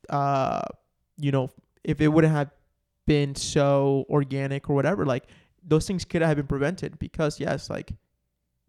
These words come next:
there would have been chemicals that meant to kill that. But you know what? Like, if you wash your foods, and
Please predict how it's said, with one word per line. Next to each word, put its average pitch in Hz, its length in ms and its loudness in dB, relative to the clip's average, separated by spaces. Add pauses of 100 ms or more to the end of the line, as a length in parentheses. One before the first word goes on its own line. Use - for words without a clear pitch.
(120)
there 131 160 -4
would 139 120 -2
have 139 80 -2
been 156 100 -2
chemicals 170 720 -2
that - 300 -8
meant 139 180 -6
to - 80 -12
kill 180 300 0
that. - 300 -6 (180)
But - 180 -2
you 139 140 -6
know 143 100 -6
what? 151 240 -2
Like, - 220 -8
if 143 120 -6
you 135 120 -4
wash 139 340 -2
your 156 80 -8
foods, 185 580 0 (200)
and 139 340 -6